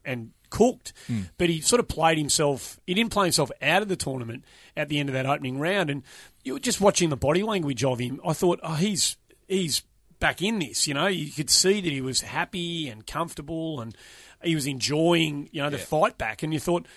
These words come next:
Speaker 1: "Well, this is a great springboard to take into the second round." I thought, I can't remember what the timelines were, but I think he played early the second round, so most of us were probably asleep over here, and I was fully expecting to wake up and see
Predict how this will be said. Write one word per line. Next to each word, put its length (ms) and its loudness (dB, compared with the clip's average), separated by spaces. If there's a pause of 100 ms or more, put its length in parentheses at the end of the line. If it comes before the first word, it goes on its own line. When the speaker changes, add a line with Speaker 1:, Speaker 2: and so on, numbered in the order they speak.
(120)
Speaker 1:
"Well, 100 -2
this 220 2
is 100 -2
a 40 -4
great 540 -2
springboard 580 -2
to 80 -12
take 260 -4
into 160 -6
the 80 -6
second 260 -2
round." 160 4
I 80 6
thought, 340 -2 (540)
I 60 -2
can't 260 2
remember 320 2 (140)
what 180 0
the 80 -8
timelines 500 2
were, 140 2
but 180 -8
I 100 -2
think 200 -6
he 200 -6
played 640 -2 (480)
early 800 4
the 300 -6
second 480 0
round, 200 0
so 280 0
most 260 0
of 80 -8
us 100 -4
were 60 -6
probably 240 -2
asleep 340 0
over 160 -2
here, 120 0
and 80 4
I 20 6
was 120 4
fully 400 -4
expecting 400 -2
to 60 0
wake 280 0
up 160 -2
and 120 -4
see 380 0